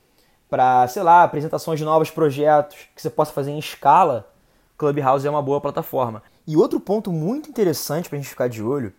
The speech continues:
é que é uma questão de tempo para as empresas fazerem algumas coisas bem interessantes com esse Clubhouse. Primeiro, é oferecer o Clubhouse como uma ferramenta de comunidade fechada, ou seja,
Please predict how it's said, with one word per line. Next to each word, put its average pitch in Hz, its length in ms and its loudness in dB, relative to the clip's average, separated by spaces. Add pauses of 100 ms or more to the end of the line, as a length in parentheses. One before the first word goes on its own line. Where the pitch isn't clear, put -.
(240)
é - 80 -8
que - 80 -8
é - 20 -4
uma 151 80 -4
questão 170 440 -6
de 202 100 -8
tempo 160 580 -8 (380)
para 143 100 -4
as 147 120 -2
empresas 147 360 -8
fazerem 135 420 -4
algumas 139 300 -10
coisas 131 320 -10
bem 135 300 -8
interessantes 139 640 -8
com - 100 -14
esse 123 140 -14
Clubhouse. 123 480 -12 (260)
Primeiro, 185 360 2 (240)
é - 60 0
oferecer 170 340 -4
o 170 40 -2
Clubhouse 160 520 2
como 156 200 -6
uma 156 80 -4
ferramenta 156 640 -6
de 151 100 -8
comunidade 147 540 -2
fechada, 131 500 -4
ou 139 60 -8
seja, 120 380 -10